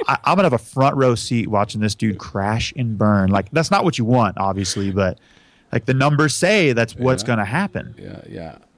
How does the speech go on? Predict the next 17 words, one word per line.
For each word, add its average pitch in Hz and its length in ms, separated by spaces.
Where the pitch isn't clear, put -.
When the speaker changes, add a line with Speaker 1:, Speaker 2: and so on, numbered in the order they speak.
Speaker 2:
I, - 80
I - 20
certainly 151 460
was 110 240
not, 110 560
you 113 80
know, 80 260
I 104 100
hope, 104 240
you 113 100
know, 90 140
watch 107 380
this 95 120
guy 101 160
crash 101 380
and 92 120
burn. 95 380